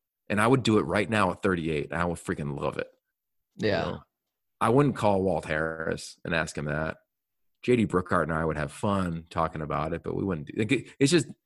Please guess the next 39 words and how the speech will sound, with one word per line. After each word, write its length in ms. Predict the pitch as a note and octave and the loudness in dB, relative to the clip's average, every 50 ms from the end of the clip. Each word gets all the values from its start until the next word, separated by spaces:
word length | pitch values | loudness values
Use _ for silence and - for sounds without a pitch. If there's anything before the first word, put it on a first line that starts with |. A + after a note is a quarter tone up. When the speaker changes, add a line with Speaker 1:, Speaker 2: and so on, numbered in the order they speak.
| _ | _
Speaker 1:
it's 100 | D3 C3 | -4 0
different, 380 | - B3 A#3 - - - - - | 4 4 2 2 0 -4 -4 0
you 80 | G#2+ G#2 | 2 4
know? 100 | A#2 B2+ | 6 6
And 140 | C3+ D3+ | 6 6
I, 120 | D3+ - C#3+ | 4 4 2
I 40 | D#3+ | 4
don't 80 | D3+ | 4
know 100 | D3 C#3 | 6 4
if 80 | B2+ A#2+ | 4 4
you'd 120 | B2+ A#2 | 4 2
agree 480 | G2+ F2+ A#2 C#3 C3+ A2 F#2 E2+ D#2 - | 2 4 4 6 6 6 6 4 2 -2
with 160 | - F#2+ F#2 | -6 -4 0
your 100 | A#2+ C3 | 2 4
high 80 | A#2 G#2 | 4 4
school 180 | G2 - G2 F2 | 2 0 -2 -2
coach, 300 | - F#2 F2+ E2+ - - | 0 2 0 0 0 0
but 180 | F#2+ E2+ - | 0 0 2
I 100 | - G2 | 2 0
just 180 | G2 G#2 - - | -2 -2 -2 -2
think 140 | A#2+ G2+ G2+ | 0 0 0
that 100 | F#2+ F2 | -2 -2
there's, 320 | F#2+ F2+ F2 - - - | -2 -2 -2 -4 -10 -8
there's 220 | - G#2+ G#2+ G2 - | -4 -4 -4 -2 -2
something 280 | A#2 G#2 F2 - E2+ | -2 -4 -2 -4 -6
there. 260 | D#2 - - - - - _ _ _ _ _ - | -6 -6 -6 -8 -10 -12 _ _ _ _ _ 4
Speaker 2:
There's 200 | C#3 C3+ A#2+ B2+ | 4 6 6 4
a 60 | A2 | 6
different 420 | G2 A2+ A2 - C3 A#2 G#2 - - | 6 6 6 6 4 2 2 0 0
relationship. 480 | - F#2+ F#2+ G#2+ G#2 - - G2+ F#2 | -2 0 0 0 0 -2 -4 -6 -2
No, 240 | G#2 G#2+ A2 G#2+ - - | 2 4 4 4 4 2
my, 420 | G#2+ G#2+ A2 A#2 B2+ B2 A2 - - _ _ _ | 2 4 6 6 6 6 4 2 -2 _ _ _
my 200 | - G#2+ A2 A2 | 0 2 2 4
high 140 | G#2+ G2+ G2 | 4 4 2
school 180 | G2 - G2+ G2 | 2 0 -4 -4
coach, 260 | - G2+ F#2+ F2+ - | 0 0 0 0 0
I 40 | F#2+ | 0
mean, 280 | G2+ G2+ G2 G2+ G2+ - | 0 2 0 0 0 -2
like, 160 | A2 G#2+ - | -2 -2 -2